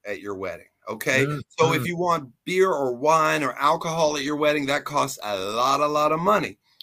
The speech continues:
Speaker 1: But if you want a coffee bar at your wedding, it's a lot more affordable. It's a wholesome al-, al-, a wholesome alternative for your guests who maybe don't drink alcohol. And because we can do all of our drinks coffee free,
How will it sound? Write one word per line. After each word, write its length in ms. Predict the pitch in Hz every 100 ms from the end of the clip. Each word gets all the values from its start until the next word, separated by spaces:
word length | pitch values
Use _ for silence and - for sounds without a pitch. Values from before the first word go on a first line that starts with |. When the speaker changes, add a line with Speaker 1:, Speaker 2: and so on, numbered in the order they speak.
| -
Speaker 1:
But 100 | 131
if 140 | 135 139
you 80 |
want 160 | 143 143
a 60 | 135
coffee 560 | - 214 294 294 196
bar 400 | 135 127 117 113 117
at 100 | 113
your 160 | 117
wedding, 400 | 113 113 110 110 - - -
it's 200 | - -
a 60 |
lot 380 | 104 113 127 143
more 240 | 160 175 180
affordable. 560 | - 170 180 180 202 196
It's 180 | - -
a 60 |
wholesome 640 | 104 - 156 165 165 190 165
al-, 320 | 139 147 -
al-, 240 | 156 151 -
a 160 | 135 131
wholesome 540 | 117 160 180 190 175
alternative 640 | 143 139 156 165 170 190 190 _ _ _
for 100 | 135
your 180 | 123
guests 420 | 110 151 160 170 - _ _ 135
who 80 |
maybe 260 | 135 131 117
don't 300 | 101 147 151
drink 220 | 180 160
alcohol. 600 | 147 156 160 165 175 202 _ _ -
And 140 | 139
because 400 | 139 135 185 185
we 140 | 156 151
can 160 | 151
do 220 | 139 143 -
all 300 | 135 160 190
of 100 | 180
our 160 | 165
drinks 400 | 143 160 151 - - _ _
coffee 480 | - 160 165 143 120
free, 640 | - 190 233 190 147